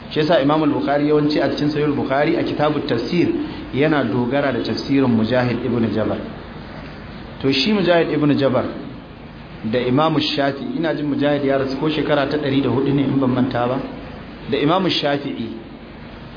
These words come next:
ah, Muhammad ibn Idris Abu Abdullahi Shafi'i, shekara ta ɗari biyu da hudu ya rasu. Suka ce abin da za a bawa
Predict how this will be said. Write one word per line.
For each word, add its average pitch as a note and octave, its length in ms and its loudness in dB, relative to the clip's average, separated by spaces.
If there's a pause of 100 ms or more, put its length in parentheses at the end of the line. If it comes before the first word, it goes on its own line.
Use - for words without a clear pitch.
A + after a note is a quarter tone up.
(120)
ah, A#2 300 0
Muhammad D3 360 4
ibn C#3+ 220 2
Idris B2+ 460 2
Abu A#2+ 180 0
Abdullahi B2+ 380 2
Shafi'i, A#2+ 560 0 (220)
shekara C#3+ 420 2
ta D3+ 80 0
ɗari C3+ 240 4
biyu C3+ 120 6
da B2+ 60 2
hudu C3 220 0
ya B2+ 120 4
rasu. A2 220 0 (1700)
Suka F3 300 0
ce D#3+ 380 2 (760)
abin D3 340 0
da C#3+ 120 2
za C#3 200 2
a C3 80 -2
bawa B2 500 2